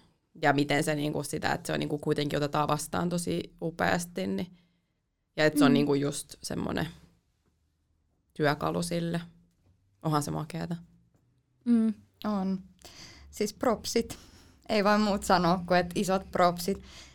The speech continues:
Speaker 3: Että tommosenkin onnettomuuden jälkeen niin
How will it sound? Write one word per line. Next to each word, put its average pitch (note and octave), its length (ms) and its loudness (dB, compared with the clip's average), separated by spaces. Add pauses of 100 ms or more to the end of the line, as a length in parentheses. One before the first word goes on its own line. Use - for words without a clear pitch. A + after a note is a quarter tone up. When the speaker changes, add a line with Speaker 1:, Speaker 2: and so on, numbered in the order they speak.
Speaker 3:
Että F3 220 -2
tommosenkin F#3+ 460 0
onnettomuuden F3 680 2
jälkeen E3 640 0
niin - 260 -4